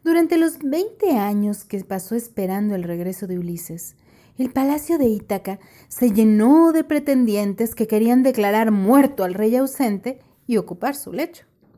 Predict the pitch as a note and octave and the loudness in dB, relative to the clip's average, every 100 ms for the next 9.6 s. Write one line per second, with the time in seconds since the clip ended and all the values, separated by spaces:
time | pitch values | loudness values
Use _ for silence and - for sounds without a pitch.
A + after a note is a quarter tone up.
0 | _ _ - - - C#4+ D#4 G4 F4+ - | _ _ -20 -20 -6 0 2 4 2 -2
1 | G#3+ F#3 F3+ C4 C#4 A3+ - F3+ F#3+ G#3 | -4 -4 -2 -2 -2 -6 -8 -8 -6 -2
2 | A3 C4 A#3+ F#3 F3+ F3+ A#3 G3+ G3 F#3 | 0 0 -2 -4 -4 -2 -2 0 0 -2
3 | F#3 F3+ F#3 F3 D#4 E4 D4+ C#4+ D4 A3 | -2 -4 -4 -2 -4 -2 -2 -2 -2 -2
4 | F3 E3+ B3 - F#3+ F3 F3 F3+ F3+ F3+ | -2 -2 -4 -4 -4 -4 -4 -4 -6 -10
5 | E3 F#3+ F3+ A3 G3+ G3 A#3+ - F3+ F3 | -10 -10 -8 -6 -6 -6 -8 -8 -10 -6
6 | F3 F3 F3+ A#3+ D4 D4 E3+ - - _ | -6 -6 -4 -4 -4 -8 -16 -18 -20 _
7 | _ _ _ _ _ _ _ _ _ A3 | _ _ _ _ _ _ _ _ _ -4
8 | G3+ F#3 F3+ F3 E3+ - D#4+ F4+ - - | -2 -4 -6 -10 -8 -2 0 0 -4 -16
9 | - F#3+ E3 D3 - - | -10 -8 -8 -12 -14 -20